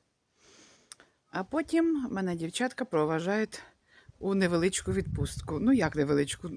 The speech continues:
Для мене це, <laughs> як, достатньо, так як я,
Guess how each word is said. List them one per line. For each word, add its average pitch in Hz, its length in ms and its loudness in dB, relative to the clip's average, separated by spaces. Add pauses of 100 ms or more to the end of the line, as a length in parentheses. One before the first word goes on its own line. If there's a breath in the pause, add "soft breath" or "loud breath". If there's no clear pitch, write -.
(200)
Для 202 180 2
мене 220 280 0
це, 185 480 -2
<laughs> 165 100 -8 (240)
як, 170 400 0 (760 loud breath)
достатньо, 165 840 4 (140)
так 175 180 -4
як 165 120 -2
я, 160 300 0